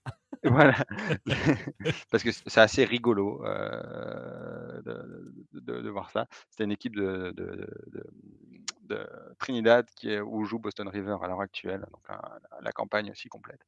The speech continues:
Speaker 2: Euh, la nouvelle Copa Uruguay va donc démarrer en juin. Elle va compo-, comporter soixante-seize équipes. Euh, soixante-seize équipes, donc c'est les quatre divisions de la ouf,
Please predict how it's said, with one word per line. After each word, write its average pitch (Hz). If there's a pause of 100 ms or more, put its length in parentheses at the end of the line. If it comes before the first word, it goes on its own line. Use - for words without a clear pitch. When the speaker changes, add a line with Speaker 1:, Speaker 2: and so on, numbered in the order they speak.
(600)
Speaker 2:
Euh, 127
la 175
nouvelle 190
Copa 143
Uruguay 110
va 101
donc 101
démarrer 92
en 85
juin. 107 (420)
Elle 104
va 104
compo-, 107
comporter 117
soixante-seize 131
équipes. - (560)
Euh, 104
soixante-seize 120
équipes, 123
donc 110
c'est 110
les 101
quatre -
divisions 117
de 104
la 98
ouf, 110